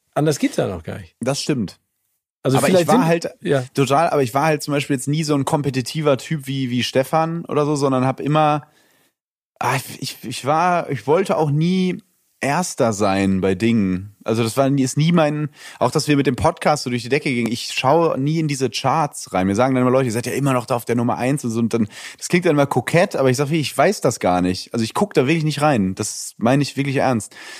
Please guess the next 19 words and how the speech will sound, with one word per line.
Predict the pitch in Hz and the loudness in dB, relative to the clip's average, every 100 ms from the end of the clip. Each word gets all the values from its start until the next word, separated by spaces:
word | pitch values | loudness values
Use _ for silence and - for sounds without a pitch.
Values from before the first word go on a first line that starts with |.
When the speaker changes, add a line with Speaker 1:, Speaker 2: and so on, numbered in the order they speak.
| - - | -10 -4
Speaker 2:
Mich | 110 | -4
interessiert | 113 120 - 160 151 | -2 -2 0 -2 -2
sowas | 98 90 95 - - | -2 2 2 0 -4
nicht | 95 90 - | -2 -2 -4
so | 92 | -4
sehr. | 85 87 85 90 90 _ _ _ _ - | 0 2 2 2 -2 _ _ _ _ -4
Ähm, | 101 95 95 92 101 - _ | 0 2 2 -2 -6 -12 _
aber | - 98 | -2 2
das | 107 - - | 0 -2 -2
kommt | 127 156 170 | 0 0 0
vielleicht | 175 156 156 156 - | 2 2 2 0 -2
noch, | 151 | -2
ich | 139 | -2
hab | - | -6
keine | 139 135 | -2 0
Ahnung. | 120 123 104 92 | 2 2 0 0
Aber | 95 | 2
jetzt | 107 - | 0 -2
gerade | - 98 135 151 151 | -2 2 2 2 2